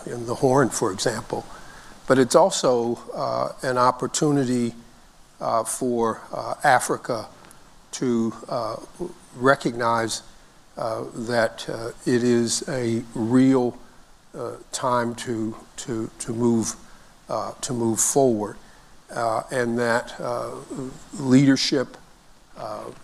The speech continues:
democratically elected leadership, uh, good governance, uh, uh,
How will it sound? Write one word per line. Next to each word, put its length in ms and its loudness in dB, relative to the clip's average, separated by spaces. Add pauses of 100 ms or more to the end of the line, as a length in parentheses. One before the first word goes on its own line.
(160)
democratically 840 2
elected 460 -4
leadership, 560 -4 (640)
uh, 180 -12 (120)
good 220 -2
governance, 680 2 (180)
uh, 300 -14 (240)
uh, 220 -12